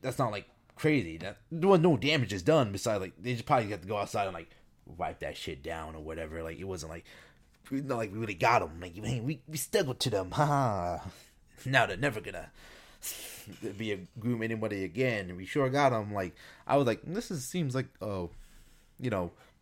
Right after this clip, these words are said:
a weird thing to do to someone." Like, not weird, like, like, we, they didn't deserve it, but, like, weird, like, this is, like, way below what they actually deserve, right?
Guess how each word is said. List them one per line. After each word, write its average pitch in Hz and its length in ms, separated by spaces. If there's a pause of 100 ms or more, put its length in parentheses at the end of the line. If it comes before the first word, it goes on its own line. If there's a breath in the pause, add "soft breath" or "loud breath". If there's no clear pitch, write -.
(260)
a 110 60
weird 120 300
thing 113 180
to 92 80
do 113 220
to 98 80
someone." 90 420
Like, 95 160
not 131 240
weird, 104 240
like, 82 240
like, 85 300
we, 90 260
they 90 140
didn't 87 300
deserve 98 240
it, 85 100
but, 87 80
like, 78 200
weird, 92 260
like, 76 260
this 80 320
is, 82 120
like, 76 180 (360)
way 87 320
below 82 440
what 78 220
they 78 140
actually 80 280
deserve, 80 520
right? 82 240